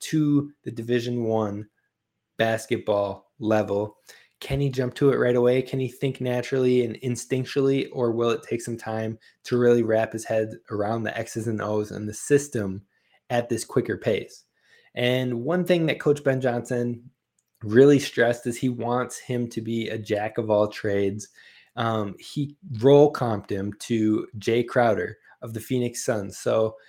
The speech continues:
Jay Crowder is that dog. He's got that defensive grit. He's got the three and D. He's consistently knocking down three-pointers, but at the same time, he's smart. He plays intelligently, and he moves the ball when it needs to be moved.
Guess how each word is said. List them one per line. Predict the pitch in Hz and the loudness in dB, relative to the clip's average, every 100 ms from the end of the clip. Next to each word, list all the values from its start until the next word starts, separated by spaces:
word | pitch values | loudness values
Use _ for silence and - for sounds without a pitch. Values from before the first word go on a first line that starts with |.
| - _ | -20 _
Jay | - 151 | -2 -2
Crowder | 175 180 170 160 147 | -2 -2 0 4 4
is | 127 | 2
that | 127 110 - 107 | -2 -2 -4 -8
dog. | 117 117 135 139 131 | 0 2 4 2 0
He's | 117 | -4
got | - 113 | -2 -2
that | 101 98 | -4 -6
defensive | 151 156 147 139 104 98 | -6 -4 -2 -4 -6 -4
grit. | 107 123 123 - | 4 4 4 0
He's | 131 117 | -10 -6
got | 113 110 104 - _ _ _ | -2 -2 -4 -8 _ _ _
the | 107 104 | -14 -12
three | - 147 160 165 | -10 0 4 4
and | 151 | 4
D. | 120 120 123 120 | 2 4 4 2
He's | 123 117 - _ _ | -2 -6 -10 _ _
consistently | - 120 - 165 160 160 143 | -6 -6 -4 -4 -2 0 0
knocking | 135 135 139 | 0 0 0
down | 135 131 | 0 2
three-pointers, | 135 131 123 120 117 113 | 2 2 0 0 0 4
but | 123 | 4
at | 113 | 4
the | |
same | - 147 165 | 0 -2 -2
time, | 170 143 143 139 | -2 -4 -2 -4
he's | 135 135 - | -4 -8 -8
smart. | - 135 135 107 - _ _ | -10 -4 -2 -2 -4 _ _
He | - | -12
plays | - 139 156 156 | -4 0 0 -2
intelligently, | 139 131 131 127 120 123 123 - | -4 -2 -2 0 -2 -4 -6 -6
and | 123 | -4
he | 117 | -4
moves | 117 120 139 139 | 0 0 0 -2
the | 135 | -4
ball | 110 101 104 104 107 _ - | 0 2 4 2 0 _ -8
when | 117 | -6
it | 110 | -4
needs | 113 117 - | -2 -4 -6
to | 117 | -8
be | 113 | -4
moved. | 107 107 107 | -2 -2 -2